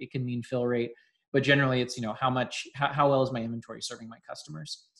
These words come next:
And then the back order and order cancellation rate, either one, depending again on if you back order or not, it's just the inverse of your fill rate.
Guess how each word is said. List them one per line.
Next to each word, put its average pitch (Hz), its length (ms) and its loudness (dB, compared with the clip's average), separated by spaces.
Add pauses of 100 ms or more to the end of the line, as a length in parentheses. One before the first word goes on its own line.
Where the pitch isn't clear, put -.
(360)
And 135 80 2
then 139 140 4
the 131 80 4
back 147 300 6
order 139 240 4
and 131 240 -4
order 139 180 0
cancellation 135 640 -2
rate, 139 240 -2
either 123 180 -6
one, 123 240 -6
depending 123 340 -8
again 120 280 -4
on 120 120 -12
if 123 100 -20
you 120 80 -14
back 185 240 2
order 185 160 4
or 180 40 2
not, 180 280 2 (120)
it's - 120 -16
just 165 100 -10
the 151 140 -4
inverse 127 320 -2
of 113 80 -6
your 117 100 -6
fill 101 300 -14
rate. 71 100 -20